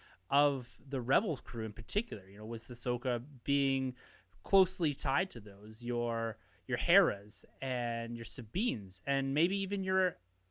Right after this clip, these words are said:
Ezras, because we had the name drop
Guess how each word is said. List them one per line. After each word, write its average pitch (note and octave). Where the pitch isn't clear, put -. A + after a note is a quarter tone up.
Ezras, -
because D3+
we D#3+
had A3+
the F#3+
name D#3
drop A2+